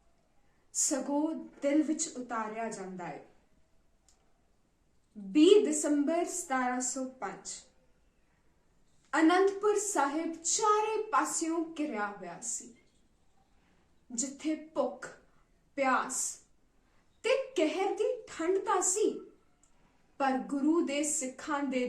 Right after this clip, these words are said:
ਦਿਲ ਵਿੱਚ ਬਿਲਕੁਲ ਵੀ ਡਰ ਨਹੀਂ ਸੀ। ਬਹੁਤ ਵਾਅਦੇ ਹੋਏ, ਕਸਮਾਂ ਖਾਧੀਆਂ ਗਈਆਂ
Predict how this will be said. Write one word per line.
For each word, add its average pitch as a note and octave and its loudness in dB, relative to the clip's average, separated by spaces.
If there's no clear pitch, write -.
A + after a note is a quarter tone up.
ਦਿਲ C4 0
ਵਿੱਚ F4 0
ਬਿਲਕੁਲ D#4+ -4
ਵੀ E4+ 2
ਡਰ A#3 0
ਨਹੀਂ C#4+ -2
ਸੀ। - -8
ਬਹੁਤ F#4+ 2
ਵਾਅਦੇ C#4 4
ਹੋਏ, D4 2
ਕਸਮਾਂ F4 2
ਖਾਧੀਆਂ G#4 -4
ਗਈਆਂ A3 -4